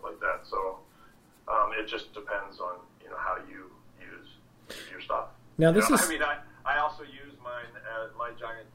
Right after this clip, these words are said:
Speaker 1: mou-, my giant fat, uh, fat mat as a mouse pad too. <laughs> I'll,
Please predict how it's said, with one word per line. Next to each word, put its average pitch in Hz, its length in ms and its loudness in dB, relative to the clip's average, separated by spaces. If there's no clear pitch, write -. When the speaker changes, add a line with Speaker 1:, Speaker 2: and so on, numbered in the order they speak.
Speaker 1:
mou-, 113 320 -6
my 113 200 -8
giant 107 320 -4
fat, 107 200 -10
uh, 95 240 -8
fat 104 220 -6
mat 98 220 -8
as 98 80 -12
a - 60 -18
mouse 113 300 0
pad - 100 -8
too. 135 160 -4
<laughs> - 180 -4
I'll, 127 200 4